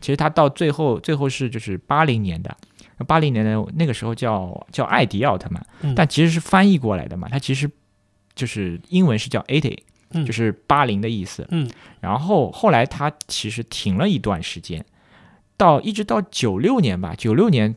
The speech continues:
Speaker 1: 到了这个平成时代。平成时代它有一个平成时代三部曲，也就是，呃，有，有三个系列的奥特曼，其中第一个是我们一直觉得比较火的，就是它是作为正式版，就是中文，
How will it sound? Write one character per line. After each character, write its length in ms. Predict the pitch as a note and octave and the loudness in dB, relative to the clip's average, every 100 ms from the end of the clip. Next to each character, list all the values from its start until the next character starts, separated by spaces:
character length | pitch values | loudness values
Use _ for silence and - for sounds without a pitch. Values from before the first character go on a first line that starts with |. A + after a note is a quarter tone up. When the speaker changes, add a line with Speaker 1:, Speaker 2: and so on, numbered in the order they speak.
| - | -4
Speaker 1:
到 160 | C3 | -2
了 300 | A2 F#2+ B1+ G1+ | -2 -4 -8 -12
这 100 | G#2+ | -14
个 440 | - D#2+ G#1+ A#1 - | -12 -10 -12 -14 -10
平 220 | - B2+ | -4 -2
成 160 | G3 A2+ | 2 2
时 160 | F#2+ F2+ | 0 -4
代。 220 | - - _ - | -8 -8 _ -20
平 160 | - G3 | -2 2
成 160 | B3+ F#3+ | 4 2
时 160 | C3+ | 0
代 240 | C3 B2 G2+ | 0 0 -2
它 240 | A#2 A2+ E2 - | -6 -10 -12 -10
有 180 | G#2+ G2+ | -4 -2
一 40 | |
个 60 | C#3 | -2
平 200 | - D3+ | -4 -2
成 180 | E3+ D#3+ | 0 -2
时 100 | - | -2
代 140 | C#3 | -2
三 240 | B2 E3+ G3 | 0 2 2
部 100 | D#3+ | 0
曲， 240 | - - | -4 -10
也 100 | - | -8
就 100 | - | -8
是， 320 | A#2 G#2+ - - - - - | -6 -6 -8 -12 -20 -20 -8
呃， 280 | F2+ D#2+ E2 | -6 -4 -2
有， 120 | G#2 - - - | -2 -2 -8 -4
有 120 | G#2+ | -2
三 240 | - G#3 | 2 2
个 80 | F#3 | 4
系 220 | - F3 | 2 0
列 160 | F3 C#3 | 0 0
的 80 | - | -2
奥 140 | F#2 | -8
特 100 | F#3 | -8
曼， 100 | - | -12
其 140 | - | -8
中 160 | D3+ G#3 | -2 0
第 240 | G3 A3+ | 0 0
一 80 | B3+ | 0
个 180 | B3 F3+ | 2 0
是 160 | B2+ C#3+ | 0 -2
我 160 | A#2 | -4
们 160 | E3+ F#3 | -4 -4
一 80 | E3+ | -6
直 120 | A#2 | -4
觉 160 | G#2+ | -4
得 180 | G2+ G#2 - - _ _ | -4 -6 -10 -20 _ _
比 80 | A2+ | 0
较 160 | C3 | 2
火 320 | B2+ F2+ G#2 B1 | 2 0 -2 -2
的， 260 | F#2+ - _ - | -4 -4 _ -12
就 100 | A2+ | -8
是 220 | A2 G2 - _ _ | -6 -8 -12 _ _
它 160 | D3+ F3 | -2 -2
是 200 | - C#3+ | 0 -2
作 180 | D#3 | 0
为 140 | B2+ B2+ - - _ | 0 -2 -8 -20 _
正 200 | - C4+ | -2 0
式 220 | C3 - B2+ | 0 -2 -4
版， 240 | F2+ - | -4 -6
就 100 | G#2 | -8
是 360 | G2+ F2+ - - | -6 -8 -10 -4
中 220 | A3+ C4 | 0 4
文， 200 | B2+ F2 | 4 2